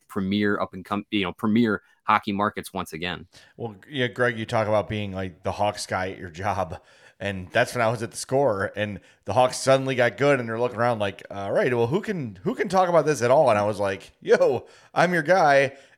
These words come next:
Speaker 2: And that's led to all of this, right? It led to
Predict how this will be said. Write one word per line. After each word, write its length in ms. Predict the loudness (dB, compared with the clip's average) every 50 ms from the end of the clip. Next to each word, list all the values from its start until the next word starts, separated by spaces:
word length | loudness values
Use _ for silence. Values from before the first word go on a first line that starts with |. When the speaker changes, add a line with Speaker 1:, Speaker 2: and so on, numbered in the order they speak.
| _ -2
Speaker 2:
And 160 | 0 2 4
that's 340 | 2 2 2 0 -8 -14 -14 -12
led 300 | -4 2 4 4 4 4
to 80 | 2 0
all 300 | 2 4 4 4 4 4
of 140 | 2 -2
this, 420 | -4 -14 -14 -12 -12 -12 -12 -14 -16 -8
right? 300 | -2 0 2 2 2 0 -4
It 220 | -6 -8 -6 -4
led 340 | -2 0 2 2 0 -2 -6
to 540 | -10 -6 -4 -2 -2 -2 -2 -2 -2 -4